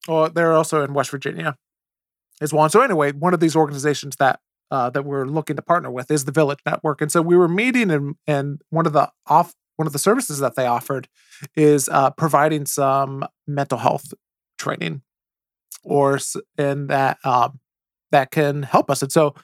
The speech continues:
one of the things that we looked into was hosting a mental health event, of just beginning, uh, that conversation. That's,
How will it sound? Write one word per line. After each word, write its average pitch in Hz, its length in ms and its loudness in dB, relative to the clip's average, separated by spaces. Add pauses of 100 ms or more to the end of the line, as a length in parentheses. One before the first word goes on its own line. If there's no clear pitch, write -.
(260)
one 175 180 4
of 202 80 0
the 156 100 0
things 151 580 -4 (760)
that 147 160 2
we 151 120 -2
looked 156 260 0
into 151 280 2
was 135 280 0
hosting 160 320 2
a 143 40 0
mental 123 280 -4
health - 360 -2 (420)
event, 139 300 -4 (960)
of 151 100 0
just - 180 -6
beginning, 202 480 2 (180)
uh, 147 180 4
that 143 200 0
conversation. 156 640 0
That's, 139 300 -2